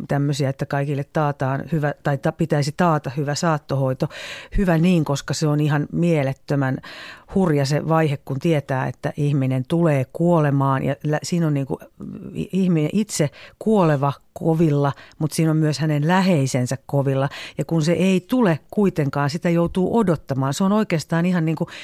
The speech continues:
järjetön tilanne elämässä, että niinku ollaan ja yritetään elää odottaen, että yksi meistä kuolee. Niin kyllä siinä niinku meillä ainakin sitten terhokodin ammattilaiset niin auttoi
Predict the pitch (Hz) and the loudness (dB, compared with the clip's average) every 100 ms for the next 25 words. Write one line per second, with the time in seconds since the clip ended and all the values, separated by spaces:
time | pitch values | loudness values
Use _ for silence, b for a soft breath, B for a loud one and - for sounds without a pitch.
0 | B 208 269 240 160 143 - 151 143 - | B 0 2 2 2 0 0 0 0 -6
1 | _ _ - 247 175 135 131 135 - 160 | _ _ 0 2 4 2 0 -4 -2 0
2 | 139 117 120 - 131 B B B 156 - | 0 -2 -4 -6 -8 B B B -8 -4
3 | - 190 202 240 247 180 147 139 139 143 | -2 0 2 2 4 4 4 2 2 0
4 | 220 220 196 131 - 139 139 180 185 147 | 2 2 2 -2 -2 -2 0 2 2 2
5 | 127 123 _ 202 220 165 - - 135 127 | 0 -4 _ 0 2 2 -2 -6 -4 -6
6 | 131 143 175 165 - 131 127 123 - 123 | -6 -4 0 0 -2 -2 -2 -4 -6 -10
7 | - 151 139 127 139 147 B B B - | -4 0 0 0 -2 -2 B B B -2
8 | 151 151 - - 208 196 180 214 185 165 | 0 0 -4 -6 0 0 2 2 4 2
9 | 160 170 185 175 156 139 - - 175 175 | 2 2 2 2 2 -2 -6 -2 2 2
10 | 151 - 135 143 143 139 - 135 135 135 | 2 0 0 0 0 -2 -2 -2 0 -2
11 | - 143 - 151 151 - | -2 -2 0 0 0 -2